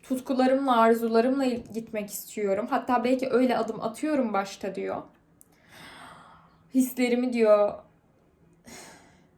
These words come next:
"hislerimi bu şekilde eyleme dönüşerek gösterebiliyorum." diyor ya da göstermek istiyorum.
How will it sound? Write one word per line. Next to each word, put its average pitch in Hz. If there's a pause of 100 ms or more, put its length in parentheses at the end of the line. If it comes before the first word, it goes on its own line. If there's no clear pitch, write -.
(3000)
"hislerimi 269
bu 285
şekilde 247
eyleme 254
dönüşerek 240
gösterebiliyorum." 190
diyor 190
ya 226
da 208
göstermek 196
istiyorum. 202